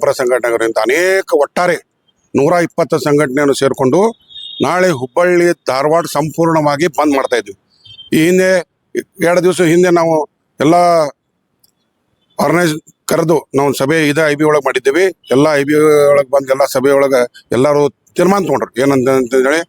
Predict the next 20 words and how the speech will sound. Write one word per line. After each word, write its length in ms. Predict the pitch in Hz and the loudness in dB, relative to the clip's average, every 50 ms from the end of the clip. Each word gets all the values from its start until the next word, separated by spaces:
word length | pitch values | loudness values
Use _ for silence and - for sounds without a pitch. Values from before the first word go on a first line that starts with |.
| _ _ _ _ - | _ _ _ _ -6
ಹುಬ್ಬಳ್ಳಿ 340 | - 123 139 156 160 160 147 | -4 -2 0 0 0 0 2
ಧಾರವಾಡದೊಳಗೆ 600 | 151 147 151 147 147 143 143 147 139 135 143 143 135 - - - - _ _ - | 0 0 0 2 2 2 2 2 2 2 0 0 0 -4 -10 -20 -20 _ _ -6
ನಾವು 120 | 120 117 | -4 -2
ಸಂಪೂರ್ಣವಾಗಿ 440 | 127 120 123 143 147 143 143 131 110 | -2 -2 0 0 0 0 0 0 0
ಬಂದ್ 180 | 135 147 147 | 0 2 2
ಮಾಡಬೇಕು, 480 | 143 139 135 127 131 131 - 175 175 156 | 2 2 0 0 -2 -2 0 2 2 2
ಯಶಸ್ವಿಗೊಳಿಸ್ಬೇಕು 680 | 131 - 147 131 139 123 135 135 123 - 123 123 - 131 | 0 0 -2 -4 -2 0 0 -2 -2 -2 -4 -2 0 0
ಅನ್ನುವಂಥ 260 | 123 127 127 117 127 | 0 0 0 0 0
ಒಂದು 160 | 123 120 117 | 0 0 0
ವಿಚಾರ 240 | 120 - 143 139 131 | 0 0 0 0 0
ಇಟ್ಕೊಂಡು 420 | 131 - - - 156 160 185 196 | 0 -2 0 0 2 2 2 2
ನಾವೆಲ್ಲ 400 | 170 139 131 120 113 120 139 175 - - - - - - - _ - | 2 0 0 0 0 0 0 -2 -2 -6 -14 -20 -20 -20 -12 _ -2
ತೀರ್ಮಾನಕ್ಕೆ 340 | 127 127 135 139 135 107 | 0 0 2 0 0 0
ಬಂದಿದ್ವಿ. 300 | 113 113 107 98 98 98 - _ _ _ _ _ _ _ - | 0 0 -2 -2 -2 -4 -6 _ _ _ _ _ _ _ -6
ಯಾಕಂದರೆ 440 | 123 127 156 165 160 170 170 175 170 | -4 -2 0 0 2 2 2 2 2
ಮೊನ್ನೆ 300 | 160 156 170 170 175 175 | 0 0 2 2 0 0
ತಾನೇ 220 | - 165 165 170 | 0 -2 -2 -2
ಅಮಿತ್ 260 | 165 156 147 156 160 - | -2 -4 -4 -6 -6 -4
ಶಾ 100 | - 156 | 0 0
ಅವರು 240 | 147 143 135 123 | 2 2 0 -2